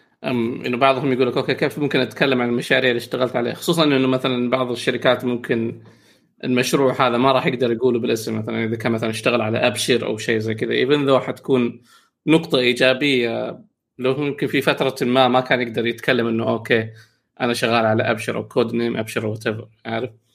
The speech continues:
فالطريقة إنه أنت تكتب حاجة، إيش أنت سويت كشيء مك-، بشكل عام.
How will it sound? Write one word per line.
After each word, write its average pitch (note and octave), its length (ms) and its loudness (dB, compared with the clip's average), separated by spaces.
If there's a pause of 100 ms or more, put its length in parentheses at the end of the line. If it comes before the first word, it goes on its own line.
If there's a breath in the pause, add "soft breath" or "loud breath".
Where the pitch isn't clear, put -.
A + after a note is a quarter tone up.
(340)
فالطريقة C3+ 800 2
إنه D3 380 0
أنت D3 120 0
تكتب E3 420 -4
حاجة، C#3+ 440 2
إيش D3 200 -2
أنت D#3 160 -4
سويت C3+ 460 0 (380)
كشيء C#3+ 460 0
مك-، A#2+ 160 -10 (200)
بشكل B2 580 -2
عام. A#2+ 320 0